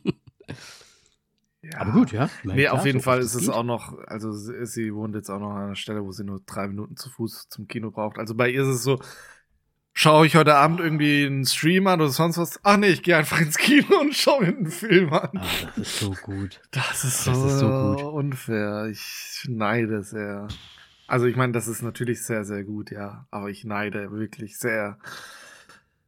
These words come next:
Speaker 1: Ah,
Speaker 2: Das
Speaker 1: so.
Speaker 2: stimmt. Ja, das ist sehr geil. Aber was habt ihr denn gesehen?
Speaker 1: Wir haben Companion angeschaut.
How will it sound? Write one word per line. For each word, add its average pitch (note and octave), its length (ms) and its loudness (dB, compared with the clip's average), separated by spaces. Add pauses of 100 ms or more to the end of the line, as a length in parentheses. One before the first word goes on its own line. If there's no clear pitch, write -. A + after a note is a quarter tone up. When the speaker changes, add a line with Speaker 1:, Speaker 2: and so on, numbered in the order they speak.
(160)
Speaker 1:
Ah, A2 360 6 (260)
Speaker 2:
Das - 220 -12
Speaker 1:
so. C#3 340 4
Speaker 2:
stimmt. - 120 -18
Ja, A2 180 2
das C3 120 2
ist B2+ 80 -4
sehr C3+ 160 4
geil. C3 240 4
Aber A#2+ 140 2
was D#3+ 180 4
habt D#3 140 -4
ihr C#3 60 -4
denn C3 140 0
gesehen? B2 400 -2 (280)
Speaker 1:
Wir C3 380 2
haben E3+ 300 2
Companion D3 720 0
angeschaut. - 800 -12